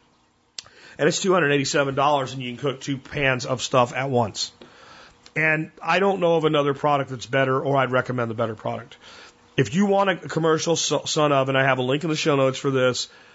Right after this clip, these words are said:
The Solavore Sport is what I would recommend.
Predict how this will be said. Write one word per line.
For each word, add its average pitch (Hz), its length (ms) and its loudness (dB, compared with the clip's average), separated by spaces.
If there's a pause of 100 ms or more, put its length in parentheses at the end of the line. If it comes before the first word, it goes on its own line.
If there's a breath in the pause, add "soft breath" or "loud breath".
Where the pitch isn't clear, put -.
The - 80 -6
Solavore 156 600 2
Sport 147 480 0
is 135 160 -6
what 131 220 0
I 123 80 2
would 123 160 -4
recommend. 117 540 -8